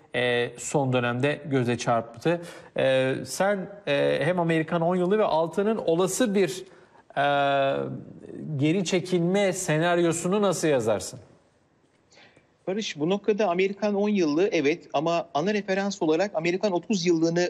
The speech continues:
Speaker 2: takip ederdim. Şu anda tarihi düşük seviyelerde ve koronavirüsü esnasında yüzde bir ultra düşük seviyesini gördü. Yüzde birlerden toparlayıp bir otuz altı seviyelerine geldi.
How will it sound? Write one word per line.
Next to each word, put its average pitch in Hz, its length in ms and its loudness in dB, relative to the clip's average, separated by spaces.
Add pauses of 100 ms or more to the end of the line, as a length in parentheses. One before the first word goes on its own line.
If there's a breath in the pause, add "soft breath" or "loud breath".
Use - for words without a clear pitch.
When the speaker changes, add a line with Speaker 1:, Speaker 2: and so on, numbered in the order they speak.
(140)
Speaker 2:
takip 107 340 -2
ederdim. 208 460 -2
Şu 202 120 -6
anda 190 140 -4
tarihi 190 420 -2
düşük 160 260 -6
seviyelerde 110 800 0
ve 147 180 2 (260 soft breath)
koronavirüsü 165 840 -2
esnasında 135 640 0
yüzde 180 400 0
bir 262 260 -4 (220)
ultra 247 320 2
düşük 170 220 -6
seviyesini 135 600 0 (100)
gördü. 143 340 0 (280 loud breath)
Yüzde 233 300 0
birlerden 202 460 0
toparlayıp 156 540 -2
bir 202 80 -2
otuz 175 240 -2
altı 160 220 -2
seviyelerine 143 600 0 (120)
geldi. 104 320 -2